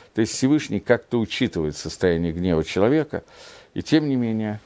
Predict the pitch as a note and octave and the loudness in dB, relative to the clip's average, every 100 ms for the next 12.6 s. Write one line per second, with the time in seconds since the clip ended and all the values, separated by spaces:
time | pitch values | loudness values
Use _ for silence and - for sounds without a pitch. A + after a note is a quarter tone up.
0 | - - - A2 A2+ - B2+ A2+ G2+ G2 | -18 -20 -6 -2 -2 -2 0 0 2 0
1 | E2+ G#2 G2 - G2 - G#2+ - F#2+ F#2+ | 2 2 2 0 -2 0 -2 -2 -2 2
2 | B2+ G2+ - F2 D#2+ F2+ F#2 F2+ G2+ G#2 | 2 2 0 -2 -2 -2 0 0 2 2
3 | A#2 C#3+ F#3 C3+ - B2 C3 G#2+ G#2 - | 2 2 0 -2 -4 -2 -2 -2 -2 0
4 | A#2+ A#2 G2 G#2 A2+ F#2+ G2+ G2 - - | 0 0 -2 0 0 0 -2 -2 -6 -20
5 | - - - - F#2+ G2 F#2 - E2 D#2+ | -20 -20 -14 -4 -2 -2 -2 0 0 2
6 | D#2 - - - D2+ C2+ - - - _ | 0 -2 -4 -2 0 0 -4 -10 -20 _
7 | - - - - _ - C#3 G3 F3 - | -20 -20 -20 -20 _ -6 4 4 4 -2
8 | C#3 - - - A#2 F2 E2+ - A2+ A#2 | -4 -4 -4 0 2 0 -2 -4 0 0
9 | - G2 F2 - - _ - - - A#2 | 0 0 -2 -8 -20 _ -20 -20 -8 -4
10 | D3+ F#3 F3+ - _ _ - - - - | -4 -6 -10 -14 _ _ -20 -20 -20 -8
11 | - C3+ C#3 C3 C3 - G#2 - F#2 G2+ | 2 2 2 2 0 0 -4 0 2 2
12 | F#2 F#2+ - E3+ E3 - | 2 0 2 2 2 -6